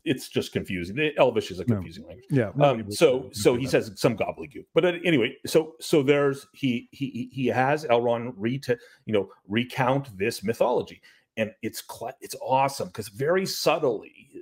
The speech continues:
Speaker 1: the writers of the Rings of Power change elements of what Tolkien
Speaker 2: Mm.
Speaker 1: had probably fairly crudely written down. And so we, we actually find out that in this,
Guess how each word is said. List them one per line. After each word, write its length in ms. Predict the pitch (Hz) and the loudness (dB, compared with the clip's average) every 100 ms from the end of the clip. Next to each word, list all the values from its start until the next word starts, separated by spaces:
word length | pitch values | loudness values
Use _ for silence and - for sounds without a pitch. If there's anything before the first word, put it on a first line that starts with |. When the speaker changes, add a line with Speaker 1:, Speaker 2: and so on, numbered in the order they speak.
| 120 | -12
Speaker 1:
the 360 | 98 104 98 110 | -8 -6 -4 -4
writers 460 | 113 110 113 117 101 | 0 2 4 2 -2
of 40 | |
the 80 | 104 | -2
Rings 220 | 107 104 | -4 -4
of 60 | - | -6
Power 320 | 107 95 92 - | -2 0 0 -2
change 640 | - 139 127 104 95 98 - _ _ _ 107 | -6 -2 0 0 -4 -6 -12 _ _ _ 4
elements 680 | 139 139 104 98 - - _ 113 | 4 4 -2 -6 -10 -14 _ 2
of 260 | 110 95 95 | 2 0 -4
what 340 | 95 107 - | 0 0 0
Tolkien 460 | 110 120 110 107 104 | 0 2 2 0 0
Speaker 2:
Mm. 40 | |
Speaker 1:
had 240 | 104 104 - _ | 2 0 -2 _
probably 420 | 135 127 127 120 - | 2 2 2 -2 0
fairly 320 | 120 117 117 | 2 2 0
crudely 520 | - 127 120 104 110 | -4 0 0 0 -2
written 320 | 98 98 107 | 0 -2 -2
down. 420 | 95 90 87 92 98 - - - - | -2 -2 -2 -6 -8 -14 -20 -6 0
And 160 | 113 | 0
so 160 | 104 127 | 2 2
we, 280 | 110 123 - | 2 -4 -2
we 140 | 117 | 2
actually 340 | 123 147 - 170 | 2 2 0 0
find 380 | - 117 123 120 | 2 2 2 2
out 280 | 92 127 - | 0 -2 -2
that 120 | 98 | 0
in 80 | 101 | 0
this, 220 | 127 - | -2 -4